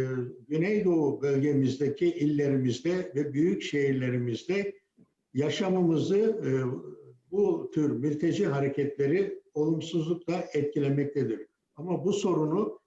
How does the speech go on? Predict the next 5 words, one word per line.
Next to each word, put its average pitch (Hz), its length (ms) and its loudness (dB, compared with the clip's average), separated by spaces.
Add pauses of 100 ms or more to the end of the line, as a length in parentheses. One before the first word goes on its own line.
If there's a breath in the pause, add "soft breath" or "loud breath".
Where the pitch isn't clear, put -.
(120)
birlikte 175 840 0 (100)
çözmeliyiz. 127 840 0 (600)
Çünkü, 226 640 2
e, 139 500 0
bu, 220 120 0